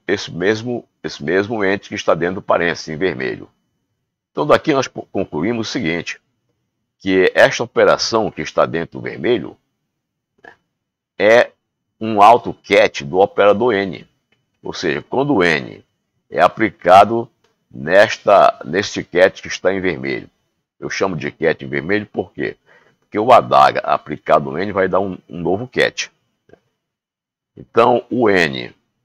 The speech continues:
operador N aplicado nesse termo que está em, dentro do parênteses, em vermelho, é igual a um número mais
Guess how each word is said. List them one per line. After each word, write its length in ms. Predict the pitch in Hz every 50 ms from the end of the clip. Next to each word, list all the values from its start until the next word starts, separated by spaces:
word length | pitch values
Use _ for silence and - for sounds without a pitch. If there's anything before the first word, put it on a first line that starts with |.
| _ _
operador 520 | - - - - 90 90 90 98 117 107 82
N 100 | 80 98
aplicado 800 | 107 - - - 85 - _ - 76 71 69 67 60 58 - _ _ - - _ _ _ _ _ _ _ _
nesse 340 | 69 78 95 107 - 95 82
termo 340 | - _ - 107 113 113 113
que 60 | -
está 220 | - - 73 69
em, 100 | 73 71 -
dentro 220 | 67 85 85 76 -
do 40 |
parênteses, 520 | - 73 69 82 117 117 - - - - - _ _ _ -
em 80 | 65
vermelho, 560 | 64 69 71 65 65 76 110 131 127 65 - - _ _ _ _ _ _ _ _ _ _
é 140 | - 98 107
igual 300 | 101 76 76 80 78 78
a 40 | 85
um 140 | 104 120
número 360 | 135 131 131 139 151 165 156 147
mais 420 | 123 107 107 113 127 131 127